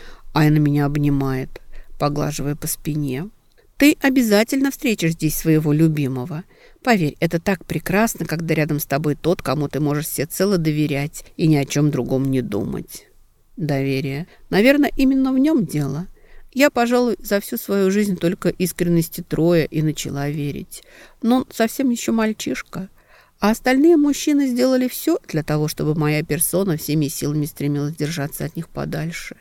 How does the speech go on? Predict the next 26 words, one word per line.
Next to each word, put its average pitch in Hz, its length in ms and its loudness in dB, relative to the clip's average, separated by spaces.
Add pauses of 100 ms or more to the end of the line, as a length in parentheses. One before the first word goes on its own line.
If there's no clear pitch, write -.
(580)
Я 170 420 2
Монта 180 520 0
имею 123 320 -2
в 165 40 -8
виду. 127 360 -6 (400)
Да 285 140 4
и 196 80 6
Харт 196 440 -2
в - 40 -2
этом 220 200 -2
смысле 196 400 -2
тоже 185 300 0
постарался. 180 880 -2 (600)
Загиане 269 580 6
же 285 120 2
пока 277 360 0
для 262 160 0
меня 226 260 2
загадка. 202 720 -2 (460)
А 147 160 4
вот 151 260 2 (100)
ни 156 80 2
о 139 120 2
чём 139 240 -2
не 139 160 -2
думать 147 560 2